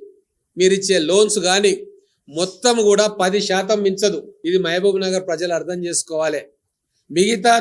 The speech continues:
తొంభై శాతం స్కీమ్స్ మంజూరు చేసేది ప్రభుత్వమే, రాష్ట్ర ప్రభుత్వమే, ఇంప్లిమెంట్ చేసేది రాష్ట్ర ప్రభుత్వమే, పేదల సంక్షేమానికి డబ్బులు ఇచ్చేది రాష్ట్ర ప్రభుత్వమే, ఆలోచించేది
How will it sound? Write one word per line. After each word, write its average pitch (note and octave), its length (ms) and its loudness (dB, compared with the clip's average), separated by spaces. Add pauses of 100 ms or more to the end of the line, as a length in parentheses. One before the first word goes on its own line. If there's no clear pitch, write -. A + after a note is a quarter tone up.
తొంభై G#3+ 300 2 (100)
శాతం G3+ 320 2 (580)
స్కీమ్స్ A3 400 -2 (100)
మంజూరు G#3 420 2
చేసేది G#3 420 4
ప్రభుత్వమే, F#3+ 460 -2 (140)
రాష్ట్ర F#3 280 -2
ప్రభుత్వమే, F#3 460 -2 (640)
ఇంప్లిమెంట్ A3+ 440 0
చేసేది G3+ 380 4
రాష్ట్ర F#3+ 280 -2
ప్రభుత్వమే, F#3+ 480 0 (760)
పేదల A3 320 4 (160)
సంక్షేమానికి A3+ 760 0
డబ్బులు F#3+ 280 0
ఇచ్చేది G3+ 320 -2
రాష్ట్ర F3+ 280 -6
ప్రభుత్వమే, F#3+ 480 -2 (680)
ఆలోచించేది A3+ 640 2